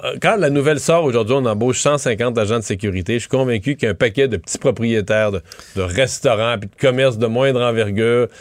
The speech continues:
qui font eux-mêmes, là, qui sont eux-mêmes à la porte du restaurant à scanner les, les passeports sanitaires ou qui l'étaient, là, quand c'était ouvert. Et qui se disent, « Hey, c'est beau quand même, la S A Q, une,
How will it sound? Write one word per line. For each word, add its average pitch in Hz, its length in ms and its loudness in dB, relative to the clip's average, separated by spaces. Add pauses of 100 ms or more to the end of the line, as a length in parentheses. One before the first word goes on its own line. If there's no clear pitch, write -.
(280)
qui - 100 -4
font 156 220 2
eux-mêmes, 156 400 4
là, 139 80 4
qui 135 80 -6
sont 156 160 2
eux-mêmes 165 300 4
à 156 60 4
la 139 60 2
porte 160 200 2
du 127 100 -2
restaurant 143 560 2
à 139 80 4
scanner 143 560 2
les, 143 240 2
les 135 140 0
passeports 135 440 2
sanitaires 127 540 0
ou 117 60 -4
qui 101 100 -6
l'étaient, 123 380 0
là, 139 80 0
quand 123 120 -2
c'était 123 180 -2
ouvert. 123 280 2 (540)
Et 123 80 -2
qui 123 160 0
se 107 60 -4
disent, « 151 320 2
Hey, 247 140 4
c'est 294 140 -2
beau 240 180 2
quand 120 140 0
même, 110 160 -2
la 117 140 2
S 135 160 0
A 135 100 2
Q, 156 140 -2
une, 160 40 2